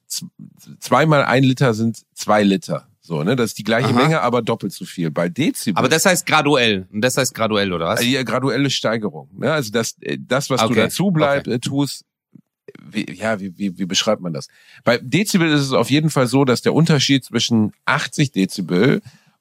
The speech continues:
Speaker 1: und hundert Dezibel viel, viel krasser ist als der Unterschied zwischen vierzig Dezibel und sechzig Dezibel, obwohl es zwanzig Dezibel Unterschied sind.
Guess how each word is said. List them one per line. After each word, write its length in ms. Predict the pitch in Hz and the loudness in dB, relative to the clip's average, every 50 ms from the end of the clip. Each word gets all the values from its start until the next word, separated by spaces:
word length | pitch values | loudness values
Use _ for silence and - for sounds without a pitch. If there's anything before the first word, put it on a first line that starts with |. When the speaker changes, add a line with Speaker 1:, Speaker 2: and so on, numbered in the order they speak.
| _ | _
Speaker 1:
und 540 | - 120 117 120 120 117 117 120 - - - _ _ _ _ _ _ _ _ _ _ _ _ _ _ _ _ _ _ _ | 2 4 6 6 6 6 6 4 2 -2 -12 _ _ _ _ _ _ _ _ _ _ _ _ _ _ _ _ _ _ _
hundert 520 | - - 139 175 208 220 160 107 - - | 0 2 4 4 6 4 4 2 0 0
Dezibel 520 | 90 90 82 - - 95 69 85 87 107 139 | -2 -4 -2 -4 -6 -4 -2 0 0 0 0
viel, 520 | - - - - - 208 208 165 127 113 101 | -2 -8 -2 4 6 6 8 8 6 6 4
viel 340 | - - - 156 135 123 | 2 -4 -2 2 2 2
krasser 440 | - - - - 160 151 - 123 92 90 | 2 0 0 0 2 2 4 4 4 4
ist 160 | 107 120 - | 4 4 2
als 180 | 90 101 - | 2 2 2
der 100 | - 110 | 2 2
Unterschied 400 | 156 156 160 139 117 - - 107 | 4 4 4 2 2 0 -2 -4
zwischen 200 | - - - - | -2 -2 -4 -4
vierzig 380 | - - - 359 - - - - | 0 2 2 2 4 2 0 2
Dezibel 440 | - 95 - - - 95 104 131 160 | 2 2 0 0 0 2 2 4 4
und 120 | - 156 | 4 4
sechzig 380 | - 180 185 - - - - - | 4 2 2 2 0 -2 -2 -2
Dezibel, 420 | - 76 76 - - 78 80 78 | -2 -6 -6 -6 -6 -2 0 2
obwohl 320 | 80 95 95 110 135 143 143 | 2 2 2 2 2 2 2
es 120 | 143 - | 0 -2
zwanzig 400 | - 131 120 127 139 - 135 127 | -2 0 0 0 0 -2 -2 -2
Dezibel 340 | - 131 - - 131 127 131 | -2 -4 -2 -2 -2 0 0
Unterschied 460 | 127 147 135 104 - - - - _ | 0 0 -2 -4 -6 -6 -10 -14 _
sind. 260 | - - - - _ | -20 -20 -20 -20 _